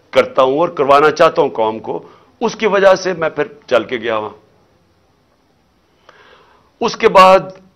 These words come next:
अब फिर तीन मुझे पेशियां भरनी पड़ी इस्लामाबाद में, और पेशियां ये हैं कि जनाब दहशतगर्दी का मेरे पर केस जो है कि मैं वहां था भी नहीं, वो उधर, अ,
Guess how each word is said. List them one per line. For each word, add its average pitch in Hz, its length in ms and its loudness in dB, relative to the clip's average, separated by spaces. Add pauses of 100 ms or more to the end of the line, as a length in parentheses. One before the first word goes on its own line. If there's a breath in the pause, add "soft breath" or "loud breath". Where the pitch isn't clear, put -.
(160)
अब - 240 0
फिर 143 140 0 (340)
तीन 220 420 0
मुझे 170 320 -2 (160)
पेशियां 151 360 -4
भरनी 123 300 -4
पड़ी 110 360 -6 (220)
इस्लामाबाद 98 640 -6
में, 110 80 -8
और - 180 -8
पेशियां 156 340 -2
ये 143 300 2
हैं 135 320 -2 (300 soft breath)
कि 139 80 -4
जनाब 120 500 0 (180)
दहशतगर्दी 123 600 -4
का 123 120 0
मेरे 113 180 -4
पर 113 160 -6
केस 113 360 -8
जो 110 140 -6
है 101 300 -6 (640 soft breath)
कि 151 80 2
मैं 147 220 2
वहां 202 180 6
था 196 320 4
भी 254 160 -4
नहीं, 208 220 0
वो 190 140 -6
उधर, 180 160 -4 (640)
अ, 131 320 2